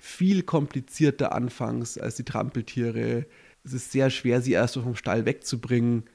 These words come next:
aber wenn sie dann weg sind, dann kann man sehr, sehr gut mit ihnen arbeiten. Es sind sehr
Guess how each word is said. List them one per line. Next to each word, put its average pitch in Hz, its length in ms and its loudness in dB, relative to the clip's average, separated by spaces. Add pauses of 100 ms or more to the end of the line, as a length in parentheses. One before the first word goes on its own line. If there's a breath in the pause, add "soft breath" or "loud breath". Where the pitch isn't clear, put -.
(120 soft breath)
aber 110 140 -6
wenn 135 160 2
sie 123 80 -4
dann 107 240 2
weg 196 200 -2
sind, 190 420 2 (260)
dann 120 240 -2
kann 117 140 -2
man 117 120 -2
sehr, 85 240 -4
sehr 110 140 -4
gut 113 220 -6
mit 113 100 -4
ihnen 110 140 -4
arbeiten. - 520 -8 (140)
Es - 220 -10
sind 160 180 -2
sehr 127 480 0